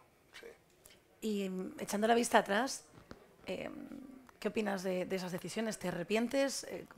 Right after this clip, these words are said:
Speaker 2: ¿cambiarías algo? ¿Lo repetirías
Speaker 1: No.
Speaker 2: todo?
Speaker 1: No me arrepiento de nada. Creo que al final <clears throat> he conseguido lo que quería, que es amar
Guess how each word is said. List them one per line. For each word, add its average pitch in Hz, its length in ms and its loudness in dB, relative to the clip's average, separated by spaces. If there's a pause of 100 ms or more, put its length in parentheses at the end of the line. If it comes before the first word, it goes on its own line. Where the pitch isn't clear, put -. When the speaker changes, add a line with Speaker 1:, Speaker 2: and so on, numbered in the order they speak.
(180)
Speaker 2:
¿cambiarías 190 560 4
algo? 208 220 0
¿Lo 233 80 2
repetirías 190 500 0
Speaker 1:
No. - 40 -14
Speaker 2:
todo? 226 280 0 (680)
Speaker 1:
No 107 100 -8
me 110 80 -2
arrepiento 101 480 -4
de 95 140 -8
nada. 78 240 -10 (1400)
Creo 104 260 -6
que 101 100 -6
al 95 100 -2
final 104 580 -4 (1300)
<clears throat> - 320 -2
he 110 100 -6
conseguido 110 520 -4
lo 95 140 -4
que 90 100 -10
quería, 73 340 -10 (2000)
que 110 160 2
es - 300 -6 (360)
amar 104 400 0